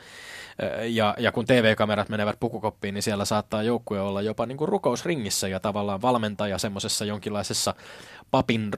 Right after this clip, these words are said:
saarnamiehen roolissa siellä. Meillä Suomessa ei tällaista juuri koskaan kuule, tai ainakaan niinku julkisesti urheilijat eivät kovin usein tuo,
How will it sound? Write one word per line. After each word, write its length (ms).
saarnamiehen 720
roolissa 480
siellä. 380
Meillä 260
Suomessa 420
ei 100
tällaista 460
juuri 300
koskaan 520
kuule, 380
tai 160
ainakaan 380
niinku 240
julkisesti 720
urheilijat 640
eivät 340
kovin 300
usein 340
tuo, 260